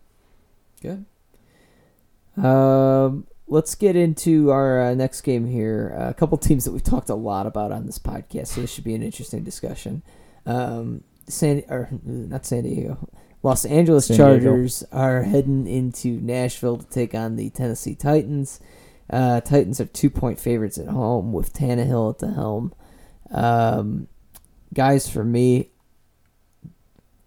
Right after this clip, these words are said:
Speaker 1: two desperate teams, but something, I don't know. I just got a gut feeling that the Chargers come out here, um, extremely desperate, knowing that,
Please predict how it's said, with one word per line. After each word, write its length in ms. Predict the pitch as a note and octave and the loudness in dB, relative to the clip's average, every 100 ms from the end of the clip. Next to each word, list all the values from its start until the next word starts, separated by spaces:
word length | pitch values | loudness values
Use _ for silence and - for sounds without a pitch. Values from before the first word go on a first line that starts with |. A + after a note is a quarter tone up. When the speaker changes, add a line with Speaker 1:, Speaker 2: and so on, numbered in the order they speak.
| _ _ - - - - - _ _ _ - | _ _ -20 -18 -18 -20 -20 _ _ _ 4
Speaker 1:
two 180 | G3+ | 6
desperate 460 | F3 B2 B2 G#2+ - | 8 6 4 -4 -8
teams, 480 | - B2 A2+ A2+ - | -2 0 0 -2 -4
but 260 | - - - _ _ _ _ - | -8 -8 -12 _ _ _ _ -12
something, 880 | - - E3+ D#3+ C3+ A#2 G#2+ G#2 - _ _ _ _ _ _ _ _ - | -8 0 0 0 -2 -2 -4 -10 -16 _ _ _ _ _ _ _ _ -8
I 140 | C3+ | -6
don't 100 | B2 | -4
know. 220 | A#2 D2+ | -6 -8
I 100 | - | -6
just 180 | C3+ - | -4 0
got 120 | D3+ | 0
a 40 | C3 | 2
gut 220 | D3 C3+ | 2 2
feeling 280 | - C#3 C3 | 4 4 4
that 100 | B2 | -2
the 80 | G#2 | -8
Chargers 520 | - C3+ C3 B2+ - | 0 4 4 2 -2
come 220 | - A#2+ | -4 -2
out 240 | A#2 A2+ A#2+ | -2 -4 -4
here, 400 | B2+ G#2+ A#2 - _ _ _ _ _ | -4 -4 -4 -8 _ _ _ _ _
um, 640 | D3+ C3 B2 A#2+ A#2 G#2 - | -2 0 0 -2 -2 -6 -8
extremely 720 | - - - C#3+ D3 D3 C#3 C3 | -8 -8 -4 2 4 6 4 2
desperate, 560 | A#2 A2+ - A#2 - | 0 -2 -4 -4 -4
knowing 720 | B2 A#2+ A#2+ A#2 A2+ A2+ - - | -4 -2 -2 -4 -6 -10 -14 -8
that, 320 | A2+ A2+ | -8 -8